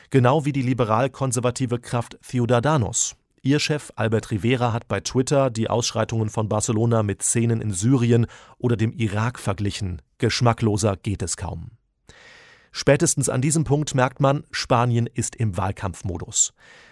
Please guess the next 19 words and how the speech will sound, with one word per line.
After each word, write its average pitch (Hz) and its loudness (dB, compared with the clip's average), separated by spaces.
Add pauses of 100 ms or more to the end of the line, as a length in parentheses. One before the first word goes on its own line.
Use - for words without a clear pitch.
(120)
Am 101 -6
zehnten 110 0
November 110 2
wird 113 0
ein 113 -2
neues 110 0
Parlament 117 0
gewählt 95 -4 (100)
und 117 -2
die 120 2
rechten 147 -2
Parteien 139 0
nutzen 147 0
die 117 2
neue 120 2
Katalonien-Krise 113 -2
für - -4
den 113 -2
Stimmenfang. 107 -6